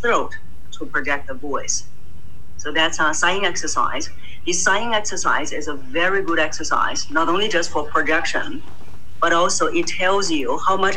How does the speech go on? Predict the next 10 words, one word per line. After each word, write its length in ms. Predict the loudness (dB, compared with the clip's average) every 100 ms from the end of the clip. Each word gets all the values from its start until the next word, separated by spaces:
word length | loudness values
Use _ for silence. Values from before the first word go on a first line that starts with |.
| 2
effort 500 | 0 2 2 2 0
you 120 | 0
need 460 | 2 2 2 0 0
in 420 | 0 0 0 -2 -2
voice 280 | 0 2 2
projection, 520 | 2 2 0 0 -2 -2 -2 -2 0
which 240 | 0 2
is 320 | 4 4 2 0 -2 -2 -2
s-, 220 | -2 -2 -2 -2 0
zero. 380 | 2 2 2